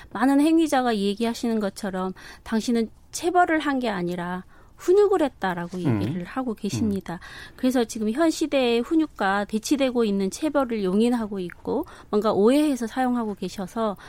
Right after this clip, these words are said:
Speaker 1: 저희들 입장에서는 이 징계권 자체가 삭제되어야 된다라고 생각하고 있습니다.
Speaker 2: 예. 그래서 아까 이제 시민분들 얘기하시는 거 들어보면 예, 예상 가능한 얘기들이 좀 나오는데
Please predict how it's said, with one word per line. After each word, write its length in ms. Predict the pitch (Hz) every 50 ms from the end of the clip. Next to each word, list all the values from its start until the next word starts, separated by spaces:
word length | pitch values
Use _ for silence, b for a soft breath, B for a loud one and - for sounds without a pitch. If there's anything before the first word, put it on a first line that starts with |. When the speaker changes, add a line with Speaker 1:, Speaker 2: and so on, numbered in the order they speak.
| B B B -
Speaker 1:
저희들 340 | - 220 226 262 277 320 240
입장에서는 920 | 214 - - 220 214 208 202 - - 202 190 190 190 196 202 202 202 -
이 140 | - 196 185
징계권 480 | - - 220 208 247 247 - 226 220 202
자체가 460 | - 190 180 - - 202 196 190 185
삭제되어야 540 | - 294 - - - 254 240 220 196 196 185
된다라고 540 | - 185 180 180 - 180 180 175 - 208
생각하고 480 | 196 - 214 202 196 - - 240 - -
있습니다. 420 | - - - - 190 190 151 139
Speaker 2:
예. 220 | 123 104 95 90 - b b b
그래서 140 | - - 160
아까 220 | 147 131 - 190
이제 120 | 160 151 139
시민분들 640 | 127 226 240 247 240 220 202 190 170 175 151 127
얘기하시는 420 | 127 123 120 131 127 113 117 113 113
거 100 | 110 110
들어보면 760 | - 117 120 107 107 95 90 98 107 110 107 92 87 92 95 B B B B B B B - - - 127
예, 160 | 117 107 107 - - - -
예상 220 | 135 131 185 208
가능한 400 | 160 143 131 135 131 131 123 113
얘기들이 320 | 113 110 120 120 123 117 117
좀 140 | - 120 110
나오는데 840 | 101 101 104 113 127 139 117 104 101 95 101 113 120 95 92 101